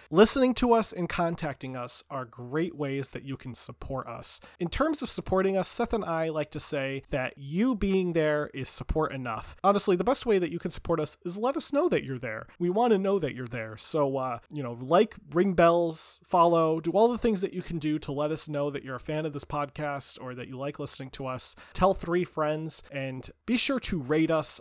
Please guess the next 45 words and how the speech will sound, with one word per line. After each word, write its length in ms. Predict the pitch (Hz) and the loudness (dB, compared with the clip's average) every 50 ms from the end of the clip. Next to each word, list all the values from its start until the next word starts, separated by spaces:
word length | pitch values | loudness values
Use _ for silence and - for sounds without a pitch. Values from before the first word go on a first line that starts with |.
| - - | -8 -10
on 380 | 135 131 127 127 123 123 127 - - | -8 -6 -6 -6 -6 -8 -8 -8 -4
any 160 | 170 175 185 | 0 2 2
of 40 | 170 | 2
the 120 | 147 - | 2 0
podcasting 520 | - 147 139 - - 139 117 - - 131 | -2 -2 -4 -4 -4 -6 -6 -6 -8 -8
applications 560 | 127 120 - 131 - - 131 - - 131 117 131 | -8 -8 -8 -10 -8 -8 -8 -8 -6 -8 -6 -6
out 200 | 123 127 - - | -6 -6 -6 -6
there. 240 | 127 123 123 123 - - - - - | -6 -6 -6 -8 -12 -16 -20 -20 -16
So 140 | - - 139 | -10 -8 -6
you 120 | 127 127 | -6 -6
can, 180 | - - 135 127 | -6 -8 -8 -8
uh, 180 | 120 117 - - | -8 -8 -8 2
follow 320 | - 202 202 202 208 202 | 6 6 8 8 8 6
us 160 | 190 - - | 4 4 2
on 140 | 170 143 131 | -2 -2 -2
Podbean, 680 | - - 165 165 160 - - 160 160 160 156 156 151 | -2 0 0 0 0 0 -2 -4 -2 -2 -4 -4 -4
you 100 | 139 127 | -6 -8
can 320 | - - 131 120 123 123 120 | -8 -10 -10 -10 -10 -10 -6
rate 180 | 135 151 160 160 | -2 -2 0 0
us 180 | 151 - - - - - - | 0 -2 -4 -8 -10 -10 -8
on 200 | 131 120 117 117 | -6 -6 -6 -6
iTunes, 760 | - 143 151 156 143 - - 160 147 139 139 139 139 131 - _ - | -6 -4 -4 -4 -4 -4 -4 -2 -2 -4 -4 -4 -6 -10 -10 _ 0
do 120 | 277 302 | 4 4
all 80 | 302 277 | 6 6
the 100 | 254 226 | 6 4
things 260 | - 220 202 180 151 | 4 2 2 2 2
that 120 | 170 139 | 0 -2
you 120 | 143 147 147 | -2 -4 -6
need 180 | 147 139 127 | -6 -6 -8
to 100 | - 131 | -10 -10
do 180 | 127 135 127 123 | -10 -8 -8 -8
to 120 | - - 123 | -10 -10 -6
let 180 | 127 143 143 | -4 -4 -2
us 180 | 143 131 - - | -2 -4 -6 -6
know 280 | 131 120 117 110 113 - - | -6 -6 -6 -8 -8 -10 -12
that 100 | - 120 | -6 -2
you 120 | 151 180 | 2 4
love 200 | 196 190 175 165 | 6 6 6 4
the 60 | 160 | 2
Classic 360 | - - 151 143 - - 143 | -2 -2 -2 -2 -2 -6 -6
Gaming 260 | - 139 131 127 127 120 | -6 -6 -6 -6 -6 -6
Brothers 420 | 123 127 127 127 123 120 - - | -6 -6 -6 -6 -6 -10 -10 -12
and 80 | - 127 | -10 -8
you 80 | 139 | -8
wanna 160 | 139 131 123 | -8 -8 -8